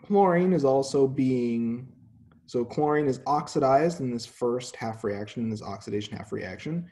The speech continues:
and then chlorine is being reduced to chloride in our reduction half reaction. So chlorine is gaining two electrons,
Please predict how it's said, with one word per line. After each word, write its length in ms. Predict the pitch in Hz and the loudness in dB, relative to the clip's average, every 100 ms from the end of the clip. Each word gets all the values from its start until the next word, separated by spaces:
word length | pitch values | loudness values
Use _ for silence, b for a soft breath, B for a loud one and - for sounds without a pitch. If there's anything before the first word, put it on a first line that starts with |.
| - | -8
and 100 | 127 | -4
then 140 | 143 | -4
chlorine 420 | 147 147 147 147 139 | -4 -2 0 2 0
is 120 | 127 | 0
being 300 | 131 123 120 | -2 -2 -2
reduced 1080 | 117 117 _ 240 254 156 151 - - - - _ _ _ - | -2 -4 _ 2 6 6 6 -2 -12 -18 -20 _ _ _ -14
to 120 | 123 | -12
chloride 920 | 117 - 135 117 123 143 147 120 117 | -12 -4 0 2 2 2 2 0 -4
in 120 | 117 | -4
our 140 | 120 131 | -2 -2
reduction 460 | 156 190 - 107 | -2 -4 -6 -6
half 260 | 113 107 - | -6 -10 -12
reaction. 540 | 104 87 - - - | -12 -12 -18 -16 -14
So 240 | 107 113 107 | -8 -6 -6
chlorine 920 | - 143 139 131 135 156 165 202 233 B - | -2 4 6 6 6 4 2 0 -2 B -10
is 140 | 117 | -10
gaining 440 | 117 120 117 117 113 | -6 -4 -2 -2 -4
two 200 | - 175 | 2 4
electrons, 800 | 139 131 - 135 151 196 - | 4 0 -2 -2 -2 -4 -6